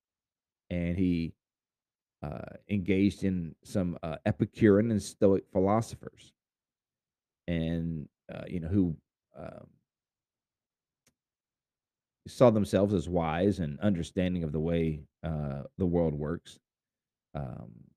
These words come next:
Epicurean and Stoics had different ideals about, like, what, what constituted, um, the highest state of being. Uh,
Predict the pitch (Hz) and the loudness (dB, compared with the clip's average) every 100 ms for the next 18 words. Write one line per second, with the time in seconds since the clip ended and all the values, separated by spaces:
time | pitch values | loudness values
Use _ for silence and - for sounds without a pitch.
0 | _ _ _ _ _ _ _ _ _ _ | _ _ _ _ _ _ _ _ _ _
1 | _ _ _ _ _ _ _ _ _ _ | _ _ _ _ _ _ _ _ _ _
2 | _ _ _ _ 123 123 117 - 107 104 | _ _ _ _ 4 6 4 4 4 4
3 | 98 87 80 - 95 92 - 98 85 92 | 2 -2 -6 0 2 2 0 -4 -2 -2
4 | - 82 - 87 85 80 87 87 87 80 | -4 -6 -4 -2 -2 0 0 0 -2 -4
5 | 80 80 76 76 87 82 82 _ - - | -6 -4 -6 -6 -6 -6 -8 _ 2 2
6 | - - _ _ _ _ _ _ _ _ | 2 -6 _ _ _ _ _ _ _ _
7 | 95 101 - - 107 98 - - - - | 2 2 2 -4 -4 -4 -4 -10 -4 0
8 | 92 87 85 78 - _ - 80 76 76 | 2 2 0 -2 -8 _ -8 -6 -4 -6
9 | 73 73 - _ 95 95 - 90 82 80 | -8 -10 -14 _ -8 -6 -2 0 -2 -4
10 | - 92 80 76 - 85 73 62 64 _ | -4 -2 -2 -4 -2 -2 -2 -8 -18 _
11 | _ _ _ _ _ _ _ _ _ 71 | _ _ _ _ _ _ _ _ _ -8
12 | 64 58 50 | -6 -6 -10